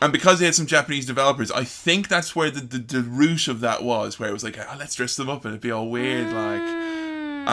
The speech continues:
Speaker 1: I think that as it's gotten a little bit more Western influence, and obviously W W E becoming P G, they quietly, uh, sweep that under the carpet.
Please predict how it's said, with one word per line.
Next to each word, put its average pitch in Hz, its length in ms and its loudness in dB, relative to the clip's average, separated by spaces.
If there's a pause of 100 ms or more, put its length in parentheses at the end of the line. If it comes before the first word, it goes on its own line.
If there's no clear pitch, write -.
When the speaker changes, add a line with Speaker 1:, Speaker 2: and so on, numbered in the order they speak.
Speaker 1:
I 127 40 2
think 139 300 -2
that 131 180 4 (380)
as 135 180 4
it's 131 140 -2
gotten 123 240 2
a 123 40 2
little 127 140 2
bit 107 220 -8
more 120 220 0
Western 123 500 0
influence, 110 800 -2
and 110 180 -2
obviously 113 280 -2
W 113 180 -4
W 113 120 -4
E 110 40 -4
becoming 110 300 -8
P 110 220 -6
G, 110 340 -6
they 107 160 -10
quietly, 110 600 -6
uh, 104 220 -8 (480)
sweep 117 360 0
that 110 160 0
under 104 180 -4
the 104 100 -8
carpet. 110 720 -4